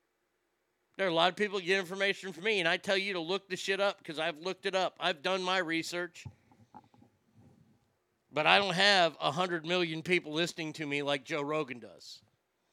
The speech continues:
Yet. And that's why Howard and Jimmy Kimmel have to come out, and they have to,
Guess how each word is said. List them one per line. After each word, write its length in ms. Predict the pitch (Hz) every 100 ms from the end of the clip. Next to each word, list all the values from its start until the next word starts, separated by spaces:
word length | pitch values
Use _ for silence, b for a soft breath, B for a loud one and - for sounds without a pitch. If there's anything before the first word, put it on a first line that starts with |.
| _ _ _ _ _ _ _ _ -
Yet. 420 | 127 104 _ - _ _ _ _ _ _ _ _ _ _ _ _ _ _ _ _ _ _ _ _ _ _ _ _ _ _ _ _ _ _ _ _ _ _ _ _ _ _ _ _ _ _ _ _ _ _ _ _ _ -
And 160 | 156 151
that's 220 | 170 -
why 200 | 160 156
Howard 540 | 127 120 135 135 156
and 160 | 143 120
Jimmy 240 | 147 160
Kimmel 360 | 151 156 147 135
have 240 | 139 147
to 80 | 175
come 260 | - 170 165
out, 260 | 127 147
and 80 | 135
they 140 | 147 156
have 240 | 160 -
to, 160 | 151